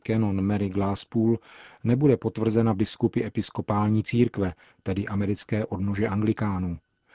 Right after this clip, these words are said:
Letos v červenci totiž vydali moratorium na případné jmenování homosexuálních osob do biskupského úřadu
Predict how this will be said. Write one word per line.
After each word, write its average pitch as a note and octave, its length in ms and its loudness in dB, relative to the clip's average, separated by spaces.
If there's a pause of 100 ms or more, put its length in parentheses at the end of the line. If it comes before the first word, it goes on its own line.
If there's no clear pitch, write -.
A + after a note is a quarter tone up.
(240)
Letos A2+ 360 2
v - 80 -14
červenci A#2 520 2
totiž A#2 380 -2
vydali G#2 340 2
moratorium G#2+ 720 2
na G#2 120 0
případné A2 560 -2
jmenování G2 600 0
homosexuálních G2 880 -2
osob A2 320 -6
do G2 120 -4
biskupského G2 640 -4
úřadu A2 440 2